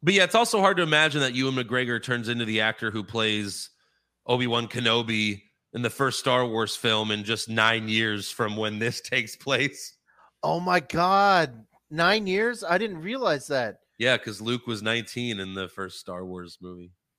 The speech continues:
Speaker 2: Right. Yeah. Well, he's about to go through a lot of life experiences, I guess. <laughs>
Speaker 1: Yeah. It's like when you become president, you age thirty years.
Speaker 2: Right.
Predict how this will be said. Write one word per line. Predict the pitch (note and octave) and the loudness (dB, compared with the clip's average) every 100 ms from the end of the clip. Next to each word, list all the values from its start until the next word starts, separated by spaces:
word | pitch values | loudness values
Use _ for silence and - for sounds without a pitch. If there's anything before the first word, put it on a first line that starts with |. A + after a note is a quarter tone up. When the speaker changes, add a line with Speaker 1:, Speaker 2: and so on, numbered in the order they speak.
| _ | _
Speaker 2:
Right. | B2+ C3+ D#3 E3+ C3+ B2 | -14 -10 -8 -8 -10 -8
Yeah. | C#3 - | -8 -6
Well, | A2 B2+ B2+ | -4 -2 -2
he's | A#2+ C3 B2 | -6 -10 -8
about | A#2 B2+ B2+ | -4 -6 -4
to | B2 | -6
go | A2+ B2 | -6 -8
through | A#2+ B2 | -8 -8
a | |
lot | G#2+ A#2 B2 | -4 -2 -2
of | B2+ | -2
life | B2 B2+ B2 | -4 -6 -8
experiences, | G#2 - G#2 G2 - G2+ G2 | -18 -16 -14 -14 -12 -12 -10
I | |
guess. | F#2+ G2+ F#2 - - - | -10 -10 -10 -14 -18 -18
<laughs> | D#3 F#3 - - - - - _ A2 | -16 -10 -8 -6 -8 -10 -20 _ -14
Speaker 1:
Yeah. | G#2+ - - - - | -14 -16 -16 -20 -6
It's | D3+ F3+ | 0 2
like | F3 | 4
when | E3 D#3+ | 4 2
you | C#3+ | 0
become | C#3 C#3+ B2+ | 2 0 0
president, | B2 B2 A#2+ A2+ G2+ G2+ | 0 0 0 -2 -2 -2
you | A2 | 0
age | G#2 G#2+ G2 | 0 0 -4
thirty | G#2 G2 F#2+ | -4 -2 -2
years. | F#2+ F#2+ F#2 F2+ - | -2 -2 -4 -8 -12
Speaker 2:
Right. | E3 F#3 - - G3+ | -2 0 0 0 0